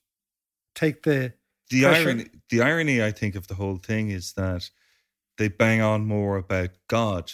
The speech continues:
Speaker 2: and it's written on their bills, "In God we trust," but they're the least Christian government and
Speaker 1: No.
Speaker 2: nation.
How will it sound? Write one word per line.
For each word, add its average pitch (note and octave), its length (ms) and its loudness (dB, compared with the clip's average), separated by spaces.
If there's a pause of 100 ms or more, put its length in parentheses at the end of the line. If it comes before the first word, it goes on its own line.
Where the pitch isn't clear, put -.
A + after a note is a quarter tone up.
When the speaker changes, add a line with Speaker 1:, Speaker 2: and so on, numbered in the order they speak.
(140)
Speaker 2:
and - 120 -8
it's - 160 -14
written G#2+ 260 -2
on G2 180 -2
their F2+ 140 -2
bills, A#2 580 -2
"In F#2+ 180 -2
God G2 340 -2
we F2+ 120 -8
trust," - 520 -6 (360)
but - 100 -20
they're G#2+ 80 -4
the A2 140 -2
least B2+ 520 -2
Christian G2+ 680 -6 (240)
government F#2 580 -2 (200)
and F#2+ 120 -6
Speaker 1:
No. F#2 100 -2
Speaker 2:
nation. F#2+ 340 -4